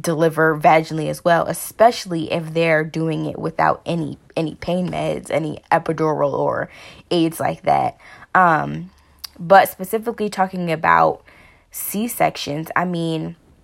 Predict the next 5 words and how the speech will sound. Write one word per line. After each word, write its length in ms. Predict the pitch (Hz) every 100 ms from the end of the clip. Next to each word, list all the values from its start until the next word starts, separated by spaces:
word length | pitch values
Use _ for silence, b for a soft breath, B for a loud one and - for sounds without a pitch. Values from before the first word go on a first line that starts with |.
| _ - - -
the 240 | 208 180
layers 720 | 175 170 175 214 233 220 220
of 200 | - 170
skin, 800 | - - - - 196 196 170 160 165 B B B -
um, 580 | 170 165 151 151 151